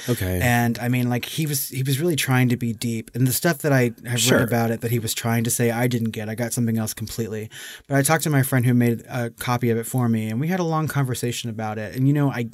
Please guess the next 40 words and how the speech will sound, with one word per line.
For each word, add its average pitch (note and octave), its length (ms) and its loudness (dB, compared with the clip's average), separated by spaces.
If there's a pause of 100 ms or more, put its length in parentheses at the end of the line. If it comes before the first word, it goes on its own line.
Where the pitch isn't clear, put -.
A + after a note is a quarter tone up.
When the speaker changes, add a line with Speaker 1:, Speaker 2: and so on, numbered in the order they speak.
Speaker 2:
I A#2 100 -6
get A2+ 440 -2
it C#3 300 0 (320)
on B2 180 0
a B2 60 2
certain B2+ 360 2
level, C3 460 2
right? C#3 340 2 (460)
But C3+ 140 0
it's B2+ 160 -2
not B2+ 160 -2
something A#2+ 340 -2
that A2+ 140 0
I A2+ 60 0
would A2+ 120 -2
ever A2 220 -2
watch G#2+ 320 -4
again C#3+ 480 2 (300)
'cause C#3 140 4
it C#3 80 4
was B2 140 2
kinda A2+ 220 0
harrowing. A2 500 -8
Speaker 1:
Well, F#3 220 4
I E3 40 4
mean, E3 200 2
like, C#3+ 340 2 (560)
ladies C#3 320 4
and A2 80 -2
gentlemen, G2 320 2
I G#2 140 8
just G#2+ 180 2
showed A2 340 4
Robert G#2 380 2
last G#2+ 320 2
night F#2+ 320 2 (400)
Peter A#2 200 4
Jackson's G#2 720 2 (200)
splatter A#2+ 460 2
opus, G2+ 580 0